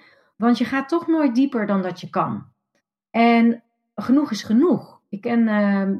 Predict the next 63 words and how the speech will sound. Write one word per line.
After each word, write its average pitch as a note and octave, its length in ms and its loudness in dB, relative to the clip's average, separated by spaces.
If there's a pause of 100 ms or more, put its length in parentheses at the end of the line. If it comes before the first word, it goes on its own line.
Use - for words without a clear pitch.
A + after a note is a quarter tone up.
ik - 380 -4
zelf F#3 320 0
heb E3 200 -6
ook A#3 160 -4
wel D#4 100 -2
eens D4+ 160 -8
tijden B3 300 -2
gehad G3+ 200 -4
dat F#3 80 -6
ik F3+ 80 -8
gewoon E3+ 260 -6
drie F3 200 -6
maanden D#3 220 -4
helemaal D3+ 220 -4
niks C4 220 -4
deed. E3+ 300 -8 (600)
Omdat G#3 260 2
ik F#3+ 80 -2
gewoon F3 340 -6
dacht E3 280 -4
van, D#3+ 160 -6
nou, D#3+ 340 -2
eh, D#3 120 -4
ik F#3+ 100 -4
heb F#3+ 100 -6
ze, D#3 260 -10
trouwens C3 300 -8
heel C3+ 120 -8
vaak D#3 260 -6
gedacht B2 240 -12
van, C#3+ 80 -12
ik C3 60 -12
stop - 240 -12
ermee C3+ 480 -6 (180)
met E3+ 140 -8
al D3+ 120 -8
dat E3 140 -8
spirituele E3 580 -6
gedoe. C#3 400 -10 (360)
Ik - 140 -8
ga D#3 180 -6
nu D3+ 140 0
gewoon C3+ 480 -6
postbode C3 460 -6
worden B2+ 400 -8
en C3+ 140 -6
dan C3 140 -4
ben C3 140 -4
ik C3 200 -12
klaar C3+ 300 -4
mee. C3+ 240 -2
En C#3 60 -6
dan C3+ 80 -8
ga D#3+ 100 -12
ik - 80 -16
gewoon C#3 160 -10
een C#3 80 -4
normaal D3+ 280 -2
leven D3 300 -6
leiden, C#3 220 -8
net C#3 100 -6
als C3+ 120 -14
iedereen. B2+ 460 -14